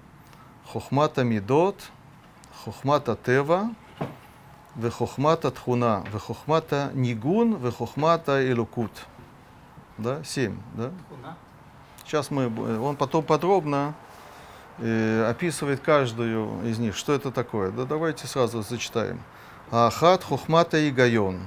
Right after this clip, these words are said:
Speaker 1: Да, гигайон, да, то есть обычно это логика, да,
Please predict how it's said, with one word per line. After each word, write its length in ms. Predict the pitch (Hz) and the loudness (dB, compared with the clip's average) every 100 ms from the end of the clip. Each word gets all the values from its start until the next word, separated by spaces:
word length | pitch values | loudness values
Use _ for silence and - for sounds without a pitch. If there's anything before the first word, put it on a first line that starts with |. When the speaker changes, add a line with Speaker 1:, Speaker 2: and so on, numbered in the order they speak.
| 95 - - - - - - - - - - - - - - - - - - - 135 170 - - - - | -14 -20 -20 -20 -20 -20 -20 -20 -20 -20 -20 -20 -20 -20 -20 -20 -20 -20 -20 -18 -18 -18 -20 -20 -20 -10
Speaker 1:
Да, 260 | 104 117 127 | -4 0 0
гигайон, 640 | 117 127 139 143 143 107 | 0 6 6 8 6 6
да, 160 | 101 117 | 2 0
то 100 | 123 | 0
есть 160 | 113 127 | 0 2
обычно 360 | 131 160 156 | 2 0 0
это 180 | 135 143 | 2 4
логика, 540 | 147 147 113 104 98 90 104 | 6 4 2 -4 -6 -4 -2
да, 220 | 139 | -2